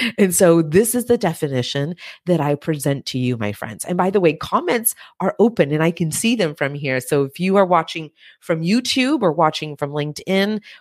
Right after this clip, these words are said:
watching from my Facebook page, um, feel free to, um, post any comments. I can't see who's on with me,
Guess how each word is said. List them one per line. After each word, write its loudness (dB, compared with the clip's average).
watching -4
from -6
my 0
Facebook 0
page, 2
um, -2
feel 0
free 4
to, 4
um, -2
post 2
any 0
comments. 0
I 2
can't -2
see 0
who's 2
on 2
with -2
me, -6